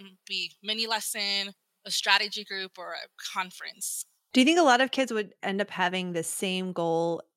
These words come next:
Speaker 2: in English and in Spanish?
Speaker 1: And that's where we kind of have to guide them. Some goals transfer from one language to the other, right?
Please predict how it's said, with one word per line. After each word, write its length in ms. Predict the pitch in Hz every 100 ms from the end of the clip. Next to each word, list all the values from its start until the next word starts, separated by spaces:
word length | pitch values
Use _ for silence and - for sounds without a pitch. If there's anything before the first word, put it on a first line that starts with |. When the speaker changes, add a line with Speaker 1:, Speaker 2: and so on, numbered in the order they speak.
| -
Speaker 2:
in 220 | 175 165
English 640 | - 180 196 214 214 - -
and 180 | 185 175
in 300 | 170 170 165
Spanish? 760 | - 175 180 262 311 - - _ _ _ _ -
Speaker 1:
And 120 | 254
that's 240 | 254 269
where 100 | 330
we 140 | 285 277
kind 240 | - 247
of 80 | 233
have 180 | 220 -
to 100 | 196
guide 280 | 185 170 175
them. 380 | 175 - - 202 _ _
Some 400 | - - 262 285
goals 460 | 240 220 254 269 -
transfer 480 | - 220 208 - 214
from 280 | - 196
one 220 | 196 190 190
language 440 | 190 185 185 -
to 140 | - 175
the 140 | 170
other, 260 | - - - -
right? 320 | 170 175 277